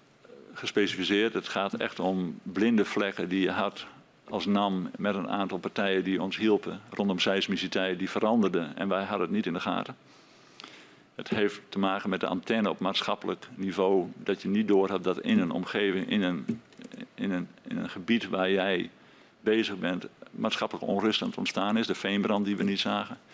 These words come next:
En ik heb het gehad over dat je moet samenwerken en dat je, en dat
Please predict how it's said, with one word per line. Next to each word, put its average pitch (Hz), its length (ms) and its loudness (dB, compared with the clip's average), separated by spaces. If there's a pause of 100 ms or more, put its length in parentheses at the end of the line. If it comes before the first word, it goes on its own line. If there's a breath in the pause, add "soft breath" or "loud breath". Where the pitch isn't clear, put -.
(600 loud breath)
En 98 100 -2
ik - 80 0
heb - 100 -4
het - 100 -10
gehad 98 360 -2
over 90 360 2 (640 loud breath)
dat - 160 -4
je 101 60 -4
moet 92 140 0
samenwerken 101 680 0
en 110 100 2
dat 98 160 2
je, 98 180 0 (1080 loud breath)
en 101 80 -4
dat 101 120 0